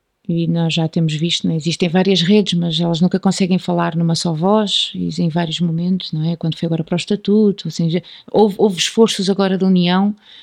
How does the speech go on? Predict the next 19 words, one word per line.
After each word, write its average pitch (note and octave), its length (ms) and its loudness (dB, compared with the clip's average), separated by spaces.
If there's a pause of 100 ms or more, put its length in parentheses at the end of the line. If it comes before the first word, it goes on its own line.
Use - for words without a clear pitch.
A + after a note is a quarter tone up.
(220)
mas F3+ 380 0
ainda G3 200 4
é F#3+ 40 2
difícil F#3+ 540 4
haver F3 200 2
existir F3+ 460 -2
uma, E3 400 0
uma E3+ 160 4
voz F3 220 0
comum, F3+ 420 0 (560)
mas F#3+ 240 4
ainda G#3 180 6
assim G#3 300 2
eu G#3 80 4
acho F3+ 240 2
que - 100 -18
tanto G#3+ 280 0
a - 20 -2
nível F3+ 420 0